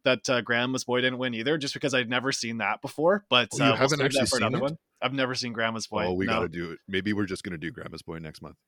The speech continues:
Speaker 1: Yeah, well, maybe now that people hear about it, maybe they'll, uh, be incentivized to vote for it the next poll. But,
Speaker 2: <laughs>
Speaker 1: um, yeah, I hadn't watched this in a while.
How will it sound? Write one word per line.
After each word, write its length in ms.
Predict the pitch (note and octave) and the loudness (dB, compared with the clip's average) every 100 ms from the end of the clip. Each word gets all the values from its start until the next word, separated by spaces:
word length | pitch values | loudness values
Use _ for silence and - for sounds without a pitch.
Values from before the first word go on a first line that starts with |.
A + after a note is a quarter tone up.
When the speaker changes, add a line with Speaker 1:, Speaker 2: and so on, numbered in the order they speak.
| - | -6
Speaker 1:
Yeah, 420 | A#3 D#3 D3 B2+ | 4 8 10 10
well, 260 | C3+ D3 | 6 4
maybe 320 | C3+ C#3 D3 D3 | 6 4 4 6
now 160 | C#3 | 8
that 160 | C#3 B2+ | 6 4
people 400 | C#3+ B2 B2 A#2+ - | 0 2 2 0 -2
hear 240 | - C3+ | 2 2
about 220 | C3 B2 | 4 4
it, 100 | A#2+ | 2
maybe 220 | A#2+ B2+ B2+ | 0 0 2
they'll, 240 | A#2+ A#2 | 2 4
uh, 520 | A2+ A2 A2 A#2 - | 4 4 2 -2 -6
be 200 | G#3 C3 | -2 0
incentivized 680 | B2+ - B2 A#2 A#2 A2+ A2+ | 0 0 -2 -2 0 0 0
to 80 | B2+ | -4
vote 260 | A2+ A2 G#2+ | -4 -4 -2
for 180 | A2+ | 0
it 140 | A2 A#2 | 0 -2
the 60 | |
next 260 | A#2 A2 - | -6 -8 -8
poll. 220 | - G#2+ | -8 -8
But, 300 | G#2 A2 - - - | -4 0 0 -2 -10
Speaker 2:
<laughs> 180 | - - | -6 2
Speaker 1:
um, 280 | B2 B2 A#2 | 4 2 6
yeah, 160 | D3+ C3 | 8 10
I 20 | |
hadn't 240 | D#3 G3+ | 8 8
watched 220 | E3 E3+ | 10 8
this 120 | F3 - | 6 0
in 60 | |
a 80 | E3 | 4
while. 400 | D#3 D#3+ D#3+ D#3+ | 8 8 8 6